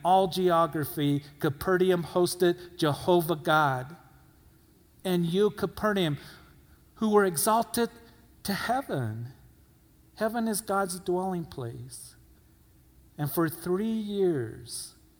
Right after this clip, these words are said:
it was Capernaum that was the Holy of Holies.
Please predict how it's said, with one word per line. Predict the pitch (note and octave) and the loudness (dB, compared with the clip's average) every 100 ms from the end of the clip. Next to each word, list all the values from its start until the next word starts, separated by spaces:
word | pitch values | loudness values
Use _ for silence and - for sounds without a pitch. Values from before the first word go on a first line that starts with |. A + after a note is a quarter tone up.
| - | -4
it | D3 | -2
was | D3+ - | 0 -4
Capernaum | - C#3+ - F3+ E3+ C#3+ A#2 G#2 C3 - - _ _ _ _ _ _ _ _ _ _ _ _ _ _ _ _ | -6 -10 -8 -8 -4 -4 -4 -8 -14 -20 -20 _ _ _ _ _ _ _ _ _ _ _ _ _ _ _ _
that | C#3+ C#3 | -6 -4
was | C3+ | -4
the | C#3 | -4
Holy | B2+ D#3+ E3 E3 | -6 -4 -2 -2
of | D#3+ | -2
Holies. | - E3 B2+ G#2 G2 - - | -6 -6 -6 -6 -10 -16 -20